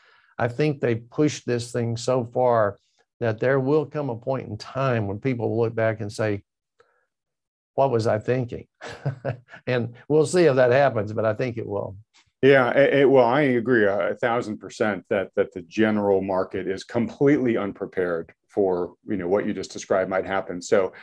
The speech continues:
Speaker 2: I did remember the question I wanted to circle back and close with here, which is, um, uh, you know, there are those that say, "Hey, Ted, I hear you, but the Fed's been able to do this, you know,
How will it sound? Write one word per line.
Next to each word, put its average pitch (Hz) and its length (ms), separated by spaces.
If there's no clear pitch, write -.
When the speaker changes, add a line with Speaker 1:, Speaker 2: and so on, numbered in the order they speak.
Speaker 2:
I 117 100
did 127 320
remember 104 460
the 92 80
question 98 400
I 95 40
wanted 98 340
to - 80
circle 107 320
back 98 360
and 104 180
close 143 300
with 107 120
here, 92 360
which 113 280
is, 101 480
um, 95 440
uh, 101 380
you 123 120
know, 113 240
there 107 200
are 117 80
those 117 280
that 107 140
say, 110 540
"Hey, 147 160
Ted, 127 340
I 101 120
hear 214 260
you, 110 320
but 110 360
the 104 60
Fed's 110 320
been 117 160
able 131 180
to 147 80
do 135 200
this, - 420
you 90 80
know, - 240